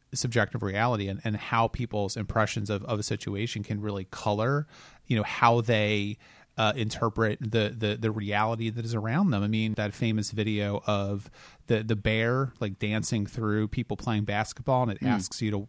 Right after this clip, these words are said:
Speaker 1: count how many times the basketball is, uh, passed between players, and, you know, your first time watching it, you don't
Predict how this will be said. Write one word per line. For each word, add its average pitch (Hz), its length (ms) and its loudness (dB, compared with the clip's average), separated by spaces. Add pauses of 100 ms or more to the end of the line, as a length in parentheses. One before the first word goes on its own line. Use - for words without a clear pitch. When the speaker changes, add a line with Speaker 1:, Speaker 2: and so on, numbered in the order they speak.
(160)
Speaker 1:
count 117 360 -2
how 120 120 0
many 110 180 2
times 107 360 -2
the - 60 -18
basketball 135 640 2
is, - 280 -2 (100)
uh, 185 380 -10
passed 131 340 2
between 127 300 2
players, 147 540 0
and, 104 280 0
you 113 80 -2
know, 104 80 0
your 101 120 -2
first - 240 -2
time 110 180 2
watching 107 380 0
it, 113 140 -2
you 104 120 -4
don't 104 240 -2